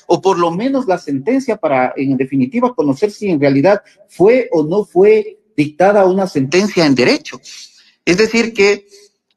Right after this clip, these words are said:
eh, los medios de comunicación también y tratan de influir en la opinión pública en función de los intereses de los dueños del canal, pues, o de la radio,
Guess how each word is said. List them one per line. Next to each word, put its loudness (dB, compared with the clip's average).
eh, 0
los 0
medios 0
de -2
comunicación -2
también -2
y -16
tratan -6
de -4
influir 0
en -4
la 0
opinión -2
pública -2
en -2
función 0
de 0
los 0
intereses -2
de 0
los -2
dueños 0
del -2
canal, -2
pues, -20
o 0
de 0
la 0
radio, -4